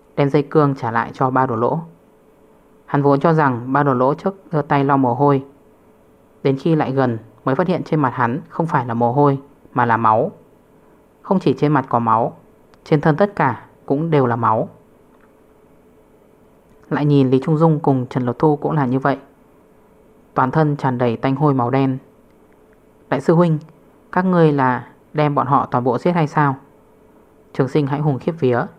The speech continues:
"Không, chạy mất mấy cái." Ba Lô Lỗ ứng thanh trả lời. Lý Trung Dung giục ngựa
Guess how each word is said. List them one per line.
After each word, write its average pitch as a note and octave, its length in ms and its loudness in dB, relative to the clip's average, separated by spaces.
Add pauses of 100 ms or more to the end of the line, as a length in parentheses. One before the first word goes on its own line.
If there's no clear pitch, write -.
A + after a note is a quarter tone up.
(800)
"Không, C#3+ 260 0 (580)
chạy C#3 140 0
mất F#3+ 220 -2
mấy C3 120 -2
cái." A#2+ 320 -4 (1000)
Ba D3 100 0
Lô C#3+ 100 0
Lỗ C3 260 0
ứng B2+ 120 -4
thanh C#3+ 180 -2
trả B2+ 140 -6
lời. A2 300 -4 (1160)
Lý C#3+ 120 -2
Trung E3+ 120 -4
Dung E3+ 260 2
giục D3 160 -6
ngựa C#3 200 -2